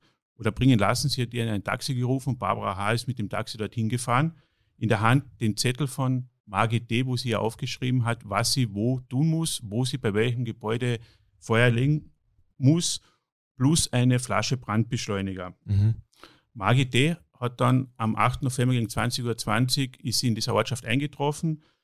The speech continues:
Speaker 1: hat den ersten Brand gelegt, der ist relativ rasch von selbst erloschen, ist dann zu Fuß zum nächsten Wirtschaftsgebäude gegangen und hat dort wieder Feuer gelegt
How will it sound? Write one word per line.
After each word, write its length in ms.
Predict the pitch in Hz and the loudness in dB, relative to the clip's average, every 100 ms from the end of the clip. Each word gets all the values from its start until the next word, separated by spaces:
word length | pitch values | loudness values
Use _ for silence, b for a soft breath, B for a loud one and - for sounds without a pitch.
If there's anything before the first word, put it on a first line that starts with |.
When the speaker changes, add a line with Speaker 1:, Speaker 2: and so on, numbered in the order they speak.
| _ _ _ _ _ _ _ | _ _ _ _ _ _ _
Speaker 1:
hat 160 | 120 123 | 2 4
den 100 | 117 | 4
ersten 340 | 117 127 131 | 4 2 0
Brand 300 | 127 104 135 | 0 0 0
gelegt, 520 | 156 143 170 - _ _ _ - | 0 -2 -2 -6 _ _ _ 0
der 140 | 110 | 2
ist 320 | 120 - - _ _ | 2 -2 -8 _ _
relativ 420 | - 117 127 - | 0 0 0 -4
rasch 200 | 98 127 | -2 -2
von 140 | 127 123 | 0 -2
selbst 520 | - 135 - - - _ _ _ _ _ | 0 -2 -2 -12 -16 _ _ _ _ _
erloschen, 680 | 117 110 120 147 165 165 151 _ | 0 4 4 2 0 -2 -4 _
ist 240 | 135 127 | -6 0
dann 80 | 131 | 0
zu 120 | 127 | 0
Fuß 280 | - 170 165 | 0 -2 0
zum 120 | 110 | 0
nächsten 320 | 117 - 139 | 0 0 0
Wirtschaftsgebäude 760 | 117 117 123 - 127 113 117 127 | 0 -2 -6 -6 -4 -2 0 -2
gegangen 440 | 113 107 131 135 | -2 0 -2 -2
und 180 | - 117 | -6 -8
hat 200 | 113 110 | -10 -4
dort 240 | 113 120 | -4 -2
wieder 220 | 123 131 | 0 0
Feuer 500 | 123 110 107 135 147 - _ | 0 0 0 0 -2 -8 _
gelegt 420 | 131 139 185 - | -2 -2 -2 -10